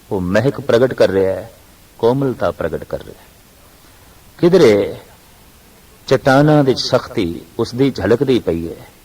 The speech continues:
ਪਹਾੜਾਂ ਦੇ 'ਚ ਬੁਲੰਦੀ ਉਸੇ ਦੀ ਦਮਕ ਰਹੀ ਹੈ, ਅਗਨ ਦੇ 'ਚ ਸ਼ੋਲੇ ਉਸੇ ਦਾ ਰੂਪ ਨੇ।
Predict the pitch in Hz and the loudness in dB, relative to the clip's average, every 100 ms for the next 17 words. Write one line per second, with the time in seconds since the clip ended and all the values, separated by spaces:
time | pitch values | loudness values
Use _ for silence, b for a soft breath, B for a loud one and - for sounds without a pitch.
0 | _ _ _ 120 110 131 165 160 143 123 | _ _ _ 0 4 4 6 4 2 -2
1 | 92 107 123 127 98 82 71 - - _ | -2 0 2 0 -2 -4 -10 -20 -20 _
2 | 147 151 180 165 123 110 139 147 110 92 | -2 2 2 2 2 2 2 4 2 2
3 | 92 92 - - - - - _ _ _ | -2 -4 -10 -20 -20 -20 -20 _ _ _
4 | _ - 127 143 139 104 95 - 117 117 | _ -2 0 2 0 0 -2 -2 0 2
5 | 101 85 67 - - - - _ - - | 2 0 -4 -14 -20 -20 -20 _ -20 -10
6 | - 120 131 120 104 90 113 135 104 85 | -6 -2 0 4 4 4 4 2 -2 -6